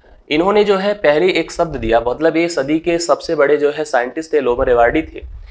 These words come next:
इन्होंने कहा कि दुनिया की कोई भी अगर प्रॉब्लम, मैंने आपको थोड़ा सा फाउंडेशन बनाने की कोशिश करी है कि वास्तविकता में मैथ का प्रयोग होता कहाँ पे है।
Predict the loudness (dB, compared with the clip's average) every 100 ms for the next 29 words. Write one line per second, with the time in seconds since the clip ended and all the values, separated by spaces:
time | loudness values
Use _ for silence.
0 | -6 0 2 2 2 2 0 -2 -8 -6
1 | -6 -6 -10 -6 -4 -4 -4 -2 -2 2
2 | 2 2 -4 -6 -4 -2 -2 -4 -10 -4
3 | -4 -4 -6 -4 -2 -2 -2 -4 -4 -6
4 | -8 -8 -8 -6 -4 -2 -2 -4 -12 -8
5 | 0 0 0 -6 -8 -6 -4 -2 -4 -4
6 | -6 -6 -6 -6 -2 -2 0 -4 -8 -12
7 | -14